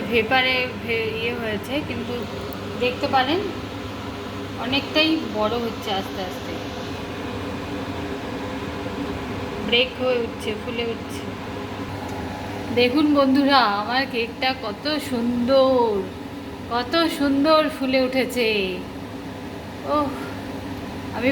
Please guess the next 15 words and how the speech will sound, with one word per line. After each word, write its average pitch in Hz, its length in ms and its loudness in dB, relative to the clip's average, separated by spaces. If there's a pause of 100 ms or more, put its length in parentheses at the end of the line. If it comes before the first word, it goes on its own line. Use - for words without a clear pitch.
(100)
ভাবতে 233 360 6
পারছি 269 320 4
না 254 60 4 (100)
এত 208 100 -4 (140)
সুন্দর 247 300 0 (100)
ফুলে 233 300 -2
উঠেছে, 240 340 -2 (200)
মানে 220 180 -2 (140)
পুরো, 254 300 0 (1000)
পুরো 262 220 2 (120)
কেকের 247 460 2 (180)
যে 233 120 0 (1080)
ইয়ে 226 140 -4 (180)
ট্রে, 254 160 4 (220)
ইয়েটা 233 340 -2